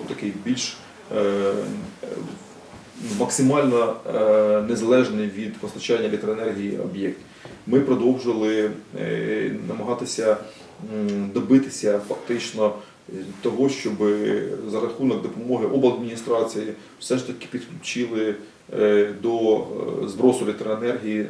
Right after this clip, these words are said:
нашу сонячну станцію, яка збудована в місті. Від-, перед Новим роком відбулася нарада в обладміністрації, яка була, е, за присутності нашого заступника, мого заступника міського голови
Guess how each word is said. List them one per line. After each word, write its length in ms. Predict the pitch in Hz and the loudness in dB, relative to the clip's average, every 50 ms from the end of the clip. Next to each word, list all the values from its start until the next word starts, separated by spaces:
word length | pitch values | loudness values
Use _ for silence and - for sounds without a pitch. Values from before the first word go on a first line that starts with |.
| - - | -6 -8
нашу 180 | 110 104 - 107 | -8 -8 -8 -8
сонячну 380 | - - 117 107 101 - 110 | -6 -6 -6 -6 -6 -8 -8
станцію, 400 | 104 - 113 117 117 113 - 107 - - | -8 -6 -6 -6 -4 -6 -8 -8 -6 -4
яка 140 | 107 104 | -4 -4
збудована 380 | 101 104 107 107 107 107 107 101 | -4 -4 -2 0 2 2 0 0
в 40 | 98 | -2
місті. 240 | 87 - - - - - - - - - - - - - - 92 92 95 | -8 -12 -12 -16 -18 -18 -20 -20 -20 -20 -20 -20 -18 -12 -10 -8 -6 -4
Від-, 220 | 101 101 101 - - | -4 -4 -4 -2 -2
перед 180 | 110 110 110 | -2 0 2
Новим 180 | 120 123 120 120 | 2 2 2 4
роком 260 | 131 135 135 131 113 | 2 2 2 0 -4
відбулася 580 | 107 104 101 104 110 117 120 117 - 110 107 107 | -4 -4 -2 0 2 4 4 2 2 0 0 0
нарада 380 | 113 - 113 110 101 101 104 | 0 0 0 2 2 4 2
в 320 | 98 98 98 98 95 92 104 | 2 2 0 -4 -4 -4 -2
обладміністрації, 1000 | 110 110 104 98 107 107 107 104 - 110 117 123 131 127 - 107 110 110 107 104 - - - - - - - - - | 0 0 0 0 -2 -6 -8 -6 -2 0 2 2 2 2 0 -2 0 0 -2 -2 -4 -8 -16 -20 -20 -20 -20 -12 -8
яка 260 | 104 101 - - 117 | -8 -6 -2 0 0
була, 580 | 110 98 101 101 104 104 104 104 104 104 101 101 - - - 104 101 104 101 101 101 104 | 0 0 0 2 4 6 8 8 6 6 4 2 -2 -4 -4 -2 0 0 2 2 2 0
е, 40 | 104 | 0
за 80 | 101 101 | -2 -2
присутності 520 | 98 117 - - 104 104 107 104 - 107 | -4 -4 -6 -6 -10 -10 -10 -10 -10 -8
нашого 340 | 107 - 107 - - 101 95 | -6 -6 -6 -4 -4 -6 -6
заступника, 400 | 92 - - 131 123 123 - - | -6 -8 -8 -6 -6 -4 -4 -4
мого 200 | 107 107 110 107 | -4 -4 -4 -6
заступника 320 | 104 - - 107 104 - | -6 -6 -10 -8 -4 -4
міського 340 | 107 107 - - - - 107 | -4 -4 -4 -8 -8 -4 -2
голови 200 | 107 107 110 110 | 0 0 0 -2